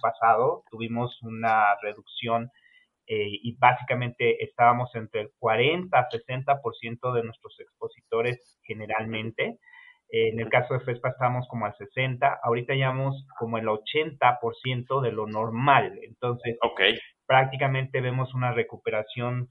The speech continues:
Speaker 1: franca en el, en
Speaker 2: Ujú.
Speaker 1: los intereses de los expositores en estar presentes. Eh, seguimos viendo, Paco, un poco en la industria ese tema de reducción de espacio.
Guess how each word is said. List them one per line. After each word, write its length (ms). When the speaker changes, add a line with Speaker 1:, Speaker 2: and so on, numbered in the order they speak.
Speaker 1:
franca 640
en 180
el, 380
en 140
Speaker 2:
Ujú. 60
Speaker 1:
los 200
intereses 640
de 100
los 240
expositores 800
en 160
estar 400
presentes. 760
Eh, 380
seguimos 500
viendo, 760
Paco, 600
un 200
poco 360
en 80
la 60
industria 800
ese 560
tema 580
de 440
reducción 600
de 100
espacio. 760